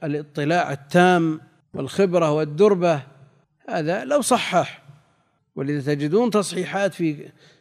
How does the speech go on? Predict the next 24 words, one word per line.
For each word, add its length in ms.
في، 400
آه، 1200
نسخ 320
أهل 220
العلم 440
وتصويبات. 880
المقصود 440
أن 240
مثل 280
هذا 320
لا 140
بد 280
فيه 300
من 140
التحري 720
والتوقي، 760
لأنه 220
كم 180
من 200
إنسان 720
هجم 440
وصحح 640
ثم 360
ندم. 340